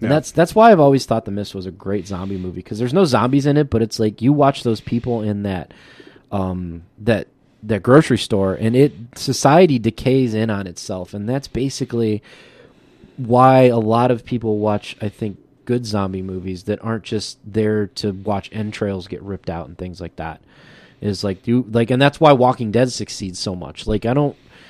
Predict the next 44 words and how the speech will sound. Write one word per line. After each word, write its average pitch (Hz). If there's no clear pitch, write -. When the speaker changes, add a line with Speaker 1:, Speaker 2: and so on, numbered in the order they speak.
Speaker 2:
see 147
a 127
lot 123
of 113
people 120
walk-, 113
watching 110
Walking 101
Dead 107
for 101
the 90
special -
effects, 123
but 107
it's -
like 104
the 101
human 143
drama 107
of 101
these 107
people's 107
lives 101
are 107
what 104
make 107
it 98
interesting. 101
But 120
it's 117
set -
in 123
this 110
backdrop 104
of 98
apocalypse 95
with 87
zombies. 85
Speaker 1:
Yeah, 165
uh, 135
and 135
I 151
just, 139
uh, 143